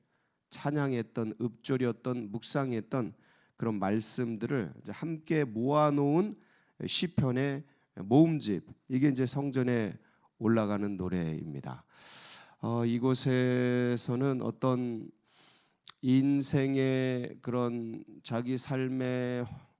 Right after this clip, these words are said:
고난과 환난과 여러 가지 어려움,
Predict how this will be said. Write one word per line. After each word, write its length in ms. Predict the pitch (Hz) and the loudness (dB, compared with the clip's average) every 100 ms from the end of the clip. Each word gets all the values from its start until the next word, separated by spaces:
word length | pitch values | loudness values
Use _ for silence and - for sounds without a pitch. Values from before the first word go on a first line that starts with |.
| - | -14
고난과 640 | - 113 117 117 113 113 | -6 -2 -2 -2 -2 -2
환난과 680 | 113 120 117 113 110 107 107 | -2 -2 -2 -2 -4 -4 -4
여러 280 | 92 101 110 | -4 -4 -4
가지 580 | 110 107 110 107 107 107 - - - - - | -4 -6 -4 -4 -4 -8 -18 -20 -20 -14 -2
어려움, 560 | 110 113 110 160 214 | 2 4 2 -2 -6